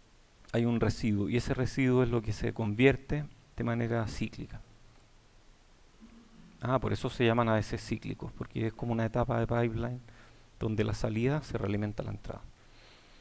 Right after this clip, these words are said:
Y, bueno, el sar es parecido, es súper parecido, pero es parecido como concepto en el sentido que saca un bit a la vez,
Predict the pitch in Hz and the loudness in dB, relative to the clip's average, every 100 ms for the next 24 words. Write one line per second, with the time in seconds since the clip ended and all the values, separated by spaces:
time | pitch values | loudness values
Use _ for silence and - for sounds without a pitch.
0 | - - - - - - 120 113 113 110 | -20 -20 -20 -20 -14 -2 2 4 4 2
1 | 110 - - - - - - - - 127 | -2 -6 -20 -20 -20 -20 -20 -20 -6 0
2 | 113 120 127 - 190 202 - 160 135 - | 2 2 2 6 6 6 4 4 4 2
3 | 107 - - - - - - - - - | 0 -2 -10 -12 -18 -20 -20 -20 -20 -20
4 | - - - - 120 160 165 165 165 160 | -20 -20 -12 -6 -4 0 2 4 4 2
5 | - 185 180 - - 131 123 120 - - | 2 2 2 0 6 8 8 6 4 -2
6 | - - - - - - - - - - | -20 -20 -20 -20 -20 -20 -20 -20 -20 -20
7 | - - - - - - - - - - | -20 -14 -10 -10 -12 -20 -20 -20 -20 -20
8 | - - - - 151 - 175 - 175 165 | -20 -20 -20 2 6 10 10 10 6 6
9 | 170 156 135 123 170 160 170 151 135 147 | 6 4 4 4 4 4 0 0 0 4
10 | 147 - - 139 147 143 143 143 147 - | 6 6 4 4 4 4 4 2 0 2
11 | 131 120 104 92 - | 6 6 6 2 -6